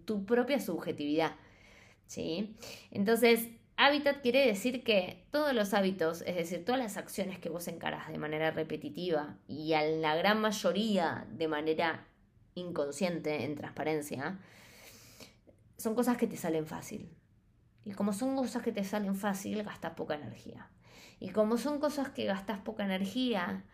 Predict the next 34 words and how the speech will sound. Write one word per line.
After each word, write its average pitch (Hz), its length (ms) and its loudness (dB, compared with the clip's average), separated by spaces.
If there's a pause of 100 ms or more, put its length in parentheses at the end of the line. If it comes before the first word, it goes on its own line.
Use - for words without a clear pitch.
(200)
tu 220 100 -6
cerebro 226 300 2
está 247 240 -6
tranquilo. 240 600 -2 (1040)
¿Por 185 260 2
qué? 175 280 -4 (880)
Porque 190 800 2 (160)
estás 196 420 -4
en 208 120 -2
terreno 165 400 -8
conocido. - 580 -10 (840)
Entonces, 196 420 0
cuando 190 360 2
yo 247 220 0
te 277 160 2
digo 202 600 0
que 175 100 -2
te 160 160 -6
queda 185 280 -2
cómodo, 202 460 2
me 180 180 0
refiero 202 560 0 (280)
a 165 120 -6
que 165 100 -6
te 156 140 -10
queda 185 260 0
conocido, 151 560 -4
a 160 100 0
que 190 80 -8
es - 80 -6
algo 196 180 6
conocido 175 440 -2
para 110 180 -2
vos. - 360 -6